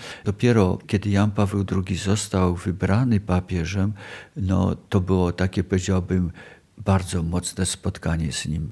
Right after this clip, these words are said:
z mojej strony. Od siedemdziesiątego ósmego roku, od szesnastego października, kiedy dotarła ta wieść do nas, do seminarium, to myśmy,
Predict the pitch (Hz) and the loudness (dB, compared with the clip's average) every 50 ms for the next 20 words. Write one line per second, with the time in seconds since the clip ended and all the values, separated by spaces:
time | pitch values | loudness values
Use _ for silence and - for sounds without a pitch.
0 | - - - - 95 92 92 87 87 - - - - - 82 78 73 - - - | -10 -6 0 2 2 4 4 2 0 -2 -4 -4 -2 -2 -2 -2 -2 -4 -6 -10
1 | - - - - - - - - - - - - - - 87 - - 98 90 90 | -12 -14 -16 -20 -20 -20 -18 -16 -16 -16 -18 -10 -6 -6 -4 -2 -2 -2 0 0
2 | 90 90 - 98 90 87 92 - 95 92 92 - 98 95 95 90 95 98 98 101 | -2 -2 -2 -2 -2 -2 -2 -2 -2 -4 -4 -2 -2 -2 0 0 0 2 2 4
3 | 98 101 101 95 - - - 73 - 98 - - - - - - - - - - | 4 4 2 2 -2 -6 -10 -8 -8 -8 -8 -8 -8 -8 -8 -8 -8 -6 -4 -2
4 | 98 - 92 - - 107 92 87 85 101 95 87 90 90 87 78 - - 82 92 | -2 -2 -2 -2 0 0 0 0 0 0 0 0 0 -2 -2 -2 -2 -4 -4 -4
5 | 101 - - - - - - - - - 95 92 98 - 101 98 - 101 98 98 | -4 -8 -12 -14 -14 -14 -14 -6 -2 -2 0 0 0 0 0 0 0 0 2 2
6 | 98 95 95 - - 95 92 92 - - - - 85 92 92 85 87 90 101 98 | 2 0 0 0 0 0 0 0 -2 -4 -6 -8 -4 -2 0 0 0 0 -2 -2
7 | - - - - - - - _ - 92 98 90 87 92 90 90 - - 92 - | -4 -6 -6 -8 -10 -12 -12 _ -4 -2 -2 0 0 0 -2 -2 -2 -4 -6 -2
8 | - 98 90 87 85 87 85 87 90 87 - - 90 90 87 - - 92 | 0 0 0 0 0 0 0 -2 -2 -2 -2 -2 -2 -2 -2 -2 -4 -6